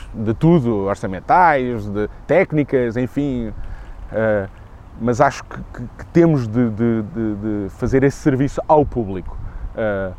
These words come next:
e ao público é os portugueses todos. E é não olhar,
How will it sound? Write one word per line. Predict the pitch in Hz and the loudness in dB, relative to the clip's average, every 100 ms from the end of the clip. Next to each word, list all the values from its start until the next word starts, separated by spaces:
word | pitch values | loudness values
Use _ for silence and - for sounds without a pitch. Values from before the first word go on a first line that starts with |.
| - - | -14 0
e | 165 | 2
ao | |
público | 175 202 208 | 6 4 6
é | 202 | 2
os | |
portugueses | - - 190 185 - | 0 -4 0 0 2
todos. | 165 135 - - - - | 2 2 -2 -20 -16 -2
E | 123 | 2
é | 131 | 4
não | 147 165 180 185 180 | 6 6 6 4 4
olhar, | 156 143 147 196 208 202 | 6 8 8 8 8 4